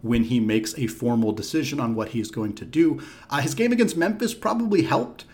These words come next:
a little bit. We saw some, like, Dirk Nowitzki-like fadeaways, which we haven't really seen from him all that often. We saw him hit a three-pointer very confidently.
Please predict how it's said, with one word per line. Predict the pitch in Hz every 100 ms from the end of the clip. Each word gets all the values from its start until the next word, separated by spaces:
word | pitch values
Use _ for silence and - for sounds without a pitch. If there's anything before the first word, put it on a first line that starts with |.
| - - -
a | 190
little | 196
bit. | 190 202
We | 180
saw | - 151
some, | 165 185 165
like, | 156 131
Dirk | 160 160
Nowitzki-like | 160 143 156 160 160 151 143
fadeaways, | - 139 147 147 151 131
which | 135 143
we |
haven't | 123 139 139
really | 139 135
seen | 135 143 143
from | 139 135
him | 143
all | 123 127
that | 123
often. | 120 127 131 139 127 131 -
We | -
saw | 113 123 120
him | 131
hit | 120 127
a | 117
three-pointer | 113 131 143 - 147 147
very | 135 135 139
confidently. | 135 139 135 135 139 143 139 135